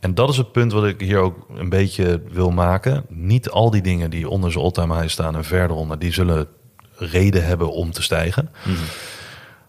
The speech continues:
Speaker 1: Maar wat als er een shift komt?
Speaker 2: Ja.
Speaker 1: Dan is het zaak om, voor mij althans, om dit soort dingen goed op het netvlies te hebben. Want dan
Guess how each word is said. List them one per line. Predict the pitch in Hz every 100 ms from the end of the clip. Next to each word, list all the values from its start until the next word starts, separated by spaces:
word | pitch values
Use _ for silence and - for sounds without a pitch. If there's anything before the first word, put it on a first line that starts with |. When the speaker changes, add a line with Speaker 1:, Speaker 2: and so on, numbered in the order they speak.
| _
Speaker 1:
Maar | 101 95 90
wat | 120 143 -
als | 113 -
er | 101
een |
shift | 95 131 117 -
komt? | 78 69 - - -
Speaker 2:
Ja. | - - - _ _ -
Speaker 1:
Dan | 87 113 151 123
is | 113
het | 107
zaak | - 85 82 120 -
om, | 110 107 98 87
voor | - - 95
mij | 113 110
althans, | 85 87 107 131 -
om | 98
dit | 104 -
soort | 95
dingen | 104 98 92
goed | - 156 156
op | 110
het | 98
netvlies | 120 - 95 90
te | 87
hebben. | 82 78 110 151 - - -
Want | - 98 101
dan | 117 120 120